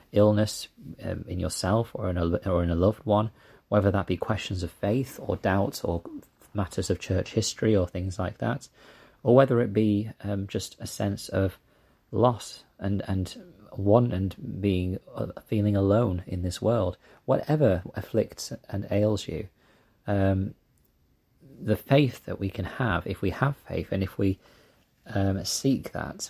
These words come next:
we understand that those opportunities, those experiences are not offensive. They are not, um, something put upon us by a, a God that delights to see people struggle. He does not like to see us struggle, but he knows,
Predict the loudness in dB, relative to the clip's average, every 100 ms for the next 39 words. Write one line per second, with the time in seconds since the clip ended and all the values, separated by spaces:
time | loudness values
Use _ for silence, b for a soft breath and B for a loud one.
0 | -2 0 4 2 2 -2 -2 0 -2 -6
1 | 0 4 4 2 -4 -8 -4 -2 -2 -4
2 | 0 2 2 -2 -6 -2 0 0 -2 -4
3 | -4 -4 -4 0 0 0 -8 b b b
4 | b b b b -14 0 2 2 2 2
5 | 2 0 0 2 0 -4 -12 -14 -10 -4
6 | -2 0 -2 -4 -8 _ _ _ _ -20
7 | _ _ _ -4 -2 -2 -4 0 0 0
8 | -2 0 0 0 -2 -6 -2 0 -2 b
9 | b b -4 0 0 0 0 2 0 -4
10 | -8 -6 -6 -4 -8 -8 -10 -4 0 0
11 | 0 b b b b 0 4 4 4 0
12 | -2 -4 -4 -8 -8 -6 -6 -6 -4 -4
13 | -4 -2 0 4 2 2 -4 -10